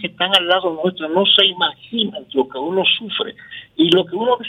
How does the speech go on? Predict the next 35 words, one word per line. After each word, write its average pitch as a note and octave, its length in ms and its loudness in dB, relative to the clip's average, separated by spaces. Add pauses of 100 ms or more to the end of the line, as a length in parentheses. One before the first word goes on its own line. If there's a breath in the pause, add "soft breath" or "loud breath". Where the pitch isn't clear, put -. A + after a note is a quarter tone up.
se F#3 80 2
detesta G#3+ 540 0
a G#3 40 -10
sí G#3+ 120 -4
mismo F3 360 -6
cuando D#3+ 280 -6
no G3 100 -2
puede G#3 240 0
cumplir G3+ 360 -10
con F3+ 140 -6
las E3 120 -2
expectativas F#3 720 -2
que F#3 120 -6
tienen C4+ 340 0
sobre B3 260 2
mí, F#3 180 2
las F3+ 100 2
que D#3 120 -10
yo - 120 -6
mismo A4 200 -12
me G4+ 100 -6
genero. F#3 400 0 (880 soft breath)
Y G3+ 80 -2
es A#3 60 6
una C#4+ 180 2
frustración B3 600 -6
día B3+ 200 2
a - 40 0
día, G3+ 280 0
cada G3 220 -2
vez G#3 140 0
que F#3 120 -16
yo F#3+ 100 -18
me F#3+ 100 -6
levanto, E3 560 -2